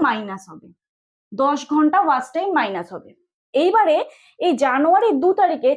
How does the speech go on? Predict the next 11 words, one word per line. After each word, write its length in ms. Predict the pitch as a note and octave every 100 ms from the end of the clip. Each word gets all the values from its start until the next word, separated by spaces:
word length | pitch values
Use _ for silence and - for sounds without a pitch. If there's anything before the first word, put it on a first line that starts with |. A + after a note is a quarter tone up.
| D4+
তোমার 260 | D4 F4
চ্যানেলে 360 | F#4 G4 G4 F#4
আমি 160 | F4+
সাপোজ 360 | F4+ A#3+ - F4+ D4+
ধরছি 400 | D#4+ D#4+ - A#3 F4+ - -
দু 220 | G3 C#4+ D4+
হাজার 420 | D#4+ C#4 F4 A4 - - _ _ _ _ _ _ _ -
ঘন্টা 440 | A3+ C4 C#4 C#4 F#4+
ওয়াচ 300 | D4+ A3 -
টাইম 180 | A#3+ A3 G#3+
হয়েছে 300 | F#3 D#3